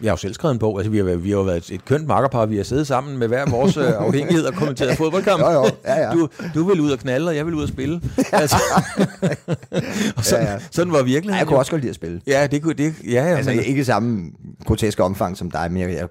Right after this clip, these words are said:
Speaker 2: gik da også ind imellem på casino og
Speaker 1: Vi, ja, ja, men altså, vi havde,
Speaker 2: Ja.
Speaker 1: vi havde de samme laster, så vi har været et, et troværdigt par foran skærmen der.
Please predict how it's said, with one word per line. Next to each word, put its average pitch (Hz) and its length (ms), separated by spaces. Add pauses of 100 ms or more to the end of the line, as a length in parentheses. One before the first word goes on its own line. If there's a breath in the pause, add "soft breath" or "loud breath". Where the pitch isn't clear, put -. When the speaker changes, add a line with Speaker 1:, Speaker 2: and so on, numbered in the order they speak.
Speaker 2:
gik - 140
da - 40
også 82 180
ind 104 80
imellem 87 200
på 80 60
casino 85 480
og 120 60
Speaker 1:
Vi, 113 220
ja, 123 200
ja, 151 80
men 123 140
altså, 107 180
vi 107 100
havde, 147 340
Speaker 2:
Ja. 139 40
Speaker 1:
vi 120 120
havde 131 160
de 160 100
samme 143 260
laster, 127 280
så 131 120
vi 117 120
har 110 60
været 107 300
et, 104 160
et 95 100
troværdigt 147 440
par 143 180
foran 135 220
skærmen 131 340
der. 131 100